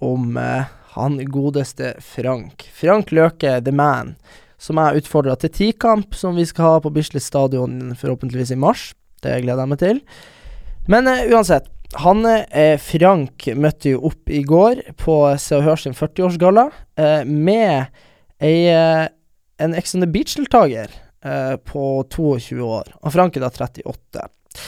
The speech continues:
Jeg leste at, eh, ja, de klina på rød løper, og det var bare stor ståhei. Eh, og, eh, mest av alt så, eh, reagerte jeg litt på det der,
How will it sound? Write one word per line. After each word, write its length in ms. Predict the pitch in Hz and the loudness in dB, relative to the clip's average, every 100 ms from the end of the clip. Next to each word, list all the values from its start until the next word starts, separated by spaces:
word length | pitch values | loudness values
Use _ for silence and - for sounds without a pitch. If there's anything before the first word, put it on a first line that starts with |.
| - - - - - _ _ _ | -18 -18 -20 -20 -20 _ _ _
Jeg 140 | 180 208 | 4 6
leste 380 | 214 - 214 165 | 4 2 2 2
at, 300 | - _ 175 | 0 _ -4
eh, 340 | 156 147 98 | 0 0 -2
ja, 100 | - 143 | -6 -2
de 220 | 165 202 | 0 0
klina 500 | - 185 202 202 185 | 2 2 4 2 2
på 160 | 175 | 2
rød 160 | 180 170 | 4 6
løper, 580 | 175 190 - 208 196 151 | 4 2 4 4 6 2
og 80 | 143 | 0
det 80 | |
var 140 | 143 139 | 2 4
bare 440 | 147 170 170 160 | 4 4 4 0
stor 260 | - 165 156 | -2 -4 -4
ståhei. 520 | - 143 156 214 302 - - - | 0 2 4 4 2 -6 -16 -4
Eh, 440 | 170 180 175 175 - | 0 2 2 0 -2
og, 400 | 160 165 165 160 | 0 4 4 4
eh, 220 | 175 165 | 4 2
mest 420 | 170 196 226 - | 2 2 0 0
av 220 | 165 165 180 | 2 4 4
alt 200 | 156 - | 0 -8
så, 500 | - - 151 156 151 | -16 -6 0 2 4
eh, 240 | 151 151 - - - _ - | 4 2 -2 -12 -20 _ 0
reagerte 380 | 180 190 208 - | 2 4 2 2
jeg 120 | 139 | 0
litt 160 | 143 - | -2 -2
på 100 | 131 | 0
det 180 | |
der, 20 | 135 | 0